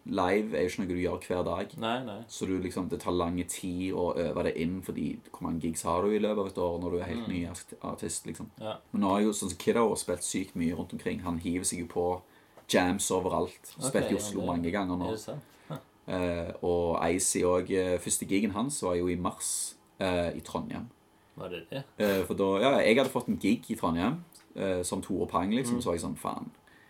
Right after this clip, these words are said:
Speaker 1: hva skal jeg spille for noe, liksom? Jeg har ikke så jævlig mye solo-ting, jeg, men fett at jeg ble booka.» Så bare spurte jeg sånn, «Hei, Kiddo, Icy, vil dere være med?»
Speaker 2: Mm.
Speaker 1: Så gjør vi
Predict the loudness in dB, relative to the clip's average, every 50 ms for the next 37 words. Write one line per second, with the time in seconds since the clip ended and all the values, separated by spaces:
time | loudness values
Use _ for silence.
0 | -20 -20 -20 _ _ _ -18 -16 -14 -10 -6 -6 -6 -6 -6 -8 -8 -6 -2 0
1 | 0 0 0 0 2 4 4 4 4 4 2 2 2 2 2 2 2 0 0 0
2 | -2 -2 -2 -2 -4 -4 -2 -2 0 0 0 0 -2 -2 -2 -4 -4 -4 -4 -4
3 | -4 -4 -4 -2 -2 0 0 0 0 0 -2 -2 -4 -6 -6 -6 -10 _ -10 -8
4 | -8 -8 -6 -4 -4 -4 -4 -6 -8 -8 -2 0 0 0 0 -2 -2 -2 -2 -2
5 | -4 -6 -8 -10 -8 -8 -6 -4 -2 0 2 2 2 2 0 -2 -4 2 4 4
6 | 6 6 4 2 0 -4 -8 -8 -4 -4 -2 -2 -2 -2 -2 -2 -2 -2 -2 0
7 | 0 2 2 0 0 0 -2 -2 -4 -8 -14 -20 -20 _ _ _ -8 -4 -2 0
8 | 0 0 0 0